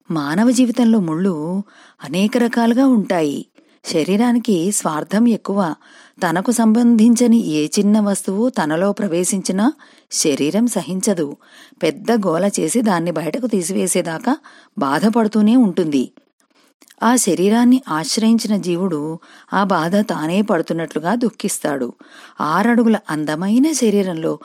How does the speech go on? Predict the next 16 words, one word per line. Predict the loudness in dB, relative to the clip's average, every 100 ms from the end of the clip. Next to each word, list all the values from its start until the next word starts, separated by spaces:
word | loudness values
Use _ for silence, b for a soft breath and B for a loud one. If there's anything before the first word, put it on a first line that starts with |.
| B B 2
చిన్న | 4 4 4
ముళ్ళు | -2 -2 0
గుచ్చుకుంటే | 0 -2 -4 -2 0 -2 b b -4
ఎంత | -2 -2 -4
బాధ | -6 -4 -4 -2
ఉంటుందో | 0 0 -2 -2 -4 -4
ఆలోచించండి. | -4 -4 -4 -6 -4 -4 -4 -8 -14 _ _ _ _ _ _ _ _ _ _ _ _ _ _ -4
కంటిలో | -4 0 2 4 2 0 -6 -2 2
చిన్న | 4
నలుసు | 4 2 -2 -4
పడింది, | 0 0 -2 -6 -12 _ _ -2
కాని | 0 0 -2 -4 -8 _ _ _ _ _ _
కన్ను | -4 0 2
దాని | 4 2 0 -2
రాకను | -4 -6 -4 -4 -4
అంగీకరించదు. | -6 -4 0 2 2 0 0 -4